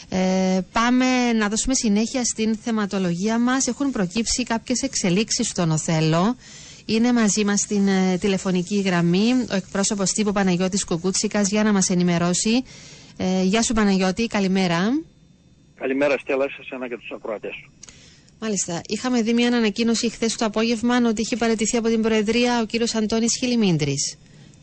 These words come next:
Speaker 1: Ε, τι εσυνέβηκε, τι, τι γίνεται από εδώ και πέρα, για ποιον λόγο;
Speaker 2: Ε, Στέλλα, πρέπει να πω ότι, ε, η, α, η ανακοίνωση αυτή ήταν ένας κεραυνός στην αιθρία για όλους μας στο,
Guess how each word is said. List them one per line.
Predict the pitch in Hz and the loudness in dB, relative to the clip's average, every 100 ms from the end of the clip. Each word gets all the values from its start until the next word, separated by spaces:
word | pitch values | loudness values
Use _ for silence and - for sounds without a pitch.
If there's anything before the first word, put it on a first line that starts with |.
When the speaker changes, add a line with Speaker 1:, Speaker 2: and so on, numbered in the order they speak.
| - | -10
Speaker 1:
Ε, | 185 185 185 | -4 -2 -2
τι | 233 | 0
εσυνέβηκε, | 220 196 165 175 196 214 233 233 233 226 190 | 0 0 0 0 0 -2 0 2 2 0 0
τι, | 202 190 180 175 180 | 0 2 4 2 0
τι | - | 0
γίνεται | 196 175 165 165 | 0 2 2 0
από | 170 | -2
εδώ | 165 | -2
και | 160 | -2
πέρα, | 170 180 208 | -2 0 0
για | 202 180 | 0 -2
ποιον | - 180 | 0 0
λόγο; | 170 160 175 214 233 - - - - - - - - - - - - - - - - - | 2 2 2 0 -2 -8 -20 -20 -20 -20 -20 -20 -20 -20 -20 -20 -20 -20 -20 -20 -8 0
Speaker 2:
Ε, | 156 147 151 147 147 - | 2 4 4 2 0 -2
Στέλλα, | 208 214 | 0 0
πρέπει | 202 226 | 0 -2
να | 220 196 | -2 -2
πω | 226 | 0
ότι, | 226 214 220 214 208 202 190 | -2 -2 -4 -2 0 0 -2
ε, | 180 180 160 - 190 | -2 -4 -6 -10 -2
η, | 170 | 2
α, | 156 156 151 147 160 175 147 | 2 2 0 -4 -4 -2 0
η | |
ανακοίνωση | 139 143 135 202 185 - | 0 0 -2 -2 0 0
αυτή | 151 - 208 | 0 -2 -4
ήταν | 196 202 185 180 | -2 -2 -2 -2
ένας | 175 175 170 160 - | -2 0 -2 -2 -2
κεραυνός | 151 143 165 165 | 0 0 -2 0
στην | 156 143 | 0 0
αιθρία | 120 160 190 180 | -2 0 2 2
για | 151 143 | 2 2
όλους | 160 147 120 | 2 2 -2
μας | 110 - - _ - - | -8 -8 -16 _ -20 -10
στο, | 110 104 104 | -6 -4 -4